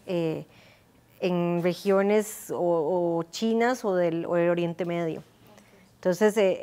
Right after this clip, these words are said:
eso llama mucha la atención porque, eh, en un periodo de tiempo muy corto,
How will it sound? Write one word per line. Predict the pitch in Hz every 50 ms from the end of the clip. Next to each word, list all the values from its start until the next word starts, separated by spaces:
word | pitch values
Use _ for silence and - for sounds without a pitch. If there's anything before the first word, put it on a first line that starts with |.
| - 202
eso | 185 180 220 226 233 220 196 185
llama | 170 202 196 202 214 220
mucha | 214 214 214 - 254
la | 254 240
atención | 226 - 190 180 185 - - 214 208 220 240 254
porque, | - - 214 202 208 214 214 - 254 269 285 285 - - - - - - - _ _ _ _ - _ -
eh, | - 190 190 185 185 180 175 170 160 170 170 - - - _ -
en | 202 190 190
un | 196 202 208
periodo | 196 240 226 247 247 247
de | 254 247
tiempo | - 254 262 262 269 247 - 190
muy | 185 185 185 190 196 208 220 247 262
corto, | 247 - 277 269 269 277 277 277 - 320 349 349